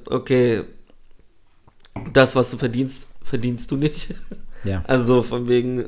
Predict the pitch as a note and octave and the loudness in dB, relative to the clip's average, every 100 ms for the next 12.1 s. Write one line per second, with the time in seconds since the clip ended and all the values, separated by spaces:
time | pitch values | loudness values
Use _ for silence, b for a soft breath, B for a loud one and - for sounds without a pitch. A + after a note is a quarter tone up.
0 | - A#2 B2+ A#2+ A#2+ A#2+ B2+ B2+ B2 - | -6 -2 0 2 2 4 4 4 2 0
1 | - B2+ - C3 C3+ C3 C3 C#3 C#3 C#3 | 2 2 2 -2 -2 -4 -2 0 0 0
2 | A#2+ A#2 A#2 A#2 - b b b b b | -2 0 0 -2 -6 b b b b b
3 | - C3 C3 A#2 - A#2+ - A#2+ A#2+ C3 | 2 2 2 0 0 0 0 -2 0 0
4 | A#2 A#2 A#2+ D3 A3+ - - - - - | 2 0 0 -2 -4 -12 -18 -16 -14 -14
5 | b b b b b b b b - C#3 | b b b b b b b b -2 2
6 | E3 A#2+ E3 D3+ D3 C#3+ C#3 A#2 A2+ G2+ | 4 6 6 4 2 4 6 4 2 0
7 | A#2+ B2 A#2+ - A#2 C#3 C3+ A2 A#2 B2 | 2 2 0 -6 -4 0 0 0 -4 -2
8 | C#3 C3 - A2 A2 A2+ A2+ A2+ B2 A#2 | -2 -2 -2 -2 -2 -2 -4 -4 -4 -2
9 | A2+ A2+ E2+ A#2+ A#2+ A#2+ - B2 A#2+ A#2+ | 0 0 0 2 2 0 -4 2 2 2
10 | A#2 G#2+ - - A#2+ A#2+ A#2 B2 D3 D3+ | 0 -6 -10 -6 -4 0 4 4 6 4
11 | D3+ D3 C#3+ C#3 - B B - B2 B2 | 4 4 0 0 -6 B B -4 0 2